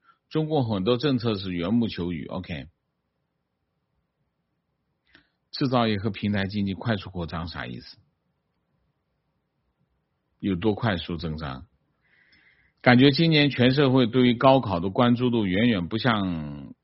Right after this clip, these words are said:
往年那么高。刚才网友都说过了呀，当，当就业，当就业崩-，崩盘的时候，高考有什么意义？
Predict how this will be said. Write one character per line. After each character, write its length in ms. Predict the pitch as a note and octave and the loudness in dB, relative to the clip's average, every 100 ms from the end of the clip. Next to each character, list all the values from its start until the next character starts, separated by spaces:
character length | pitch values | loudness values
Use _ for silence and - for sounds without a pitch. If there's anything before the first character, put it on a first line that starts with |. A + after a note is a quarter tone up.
| - | -10
往 220 | F#2+ F2+ | -6 -4
年 160 | E2+ G#2 | -2 2
那 80 | A#2 | 2
么 140 | G2+ | 0
高。 420 | A2+ A2 A2 - _ _ _ _ _ _ _ _ _ _ _ _ _ _ _ _ _ | 0 0 0 -4 _ _ _ _ _ _ _ _ _ _ _ _ _ _ _ _ _
刚 160 | D#3 | 2
才 160 | D3 D3 | 4 4
网 260 | C#3 B2+ C3 | 6 6 4
友 60 | |
都 120 | G2 | 2
说 220 | G#2+ B2 A#2 | 0 0 2
过 220 | C3 G#2 | 4 2
了 80 | D#2 | 0
呀， 220 | G#1+ G1+ _ _ _ _ _ _ _ _ _ _ - | -8 -14 _ _ _ _ _ _ _ _ _ _ 2
当， 680 | C#3+ C#3+ C#3+ C#3+ C#3 C3 C3 | 4 6 4 0 0 -2 -2
当 380 | - C#3+ C#3+ | 2 2 2
就 260 | C3+ E3 D3 | 2 2 2
业， 600 | C#3 A#2+ G#2+ F#2+ D#2 - - - | 2 2 2 0 -4 -10 -14 0
当 240 | C#3 C#3+ | 2 2
就 240 | B2+ D#3 C3+ | 0 2 2
业 120 | B2 | 2
崩-， 400 | G#2+ C#3+ D3 D3 - - A#2+ | 2 -2 -2 -6 -12 -16 -8
崩 220 | D3+ D3+ | -4 -4
盘 260 | B2 G2 A#2 | -2 -2 0
的 80 | A#2+ | -2
时 180 | G#2+ | -4
候， 560 | G2 G#2+ F#2 A1 - - - _ _ _ _ _ _ _ _ _ _ | -2 -2 -2 -6 -14 -20 -20 _ _ _ _ _ _ _ _ _ _
高 220 | - B2 | 2 2
考 160 | G#2 F#2 | 0 -6
有 80 | E2 | -6
什 160 | E2 | -8
么 80 | F2 | -6
意 40 | |
义？ 380 | G2+ F2 C2 - | -6 -8 -10 -16